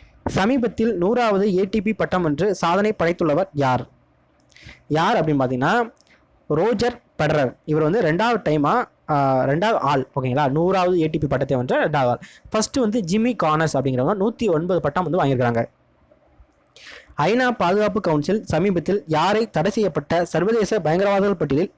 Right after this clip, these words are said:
சேர்த்துள்ளது? யாரை சேர்த்திருக்குது அப்படின்னு பார்த்தீங்கன்னா, ஹம்சா பின் லேடன். So, பின் லேடனோட மகன் ஹம்சா பின் லேடனை வந்து, ஆ,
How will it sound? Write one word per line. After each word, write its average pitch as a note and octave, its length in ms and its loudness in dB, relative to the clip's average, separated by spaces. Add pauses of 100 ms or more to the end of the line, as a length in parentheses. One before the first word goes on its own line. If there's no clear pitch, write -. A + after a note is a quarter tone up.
(120)
சேர்த்துள்ளது? C3 520 0 (500)
யாரை F#3+ 400 2
சேர்த்திருக்குது D#3+ 440 0
அப்படின்னு C3+ 140 0
பார்த்தீங்கன்னா, B2 280 0 (380)
ஹம்சா A3+ 400 0
பின் D3+ 140 0
லேடன். B2+ 260 0
So, C#3+ 240 -2
பின் D#3+ 160 0
லேடனோட G3 220 2
மகன் C#3+ 260 2
ஹம்சா E3+ 420 0
பின் D3+ 100 0
லேடனை C3+ 220 0
வந்து, C3+ 260 0 (280)
ஆ, C3+ 320 2